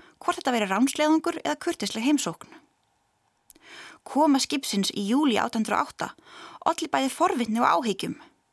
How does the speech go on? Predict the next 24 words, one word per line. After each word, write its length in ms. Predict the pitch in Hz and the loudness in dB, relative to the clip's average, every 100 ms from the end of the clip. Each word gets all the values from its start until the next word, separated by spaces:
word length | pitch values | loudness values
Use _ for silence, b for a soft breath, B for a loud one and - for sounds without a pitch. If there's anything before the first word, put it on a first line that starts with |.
| B B B - | B B B 0
en 120 | 269 | 2
einhverjir 400 | 339 - 370 294 | 0 0 -2 0
tók 280 | - 339 220 | -2 -2 -2
af 100 | - | -4
skarið 440 | - 175 185 269 - | -2 -2 -2 -4 -6
og 100 | 269 | -4
fór 240 | 349 370 | 0 2
út 120 | 311 240 | 0 -4
í 40 | |
skipið 420 | - 196 190 220 | -4 -4 -4 -4
til 80 | - | 0
að 80 | - | 0
athuga 260 | 302 208 220 | 0 -4 -6
hverjir 300 | - 311 277 | -4 -2 0
væru 180 | 214 208 | 0 -2
þar 160 | - 196 | -6 -4
á 80 | |
ferð. 240 | 302 214 - - _ _ _ _ _ _ B B B B B | -2 -2 -4 -18 _ _ _ _ _ _ B B B B B
Þeirra 260 | - 254 269 | -2 0 4
á 80 | 247 | 4
meðal 240 | 277 214 | 4 2
var 120 | 202 | 2
Jón 240 | 214 262 254 | 2 4 4
Jónsson, 440 | 277 370 - - | 4 0 -2 -8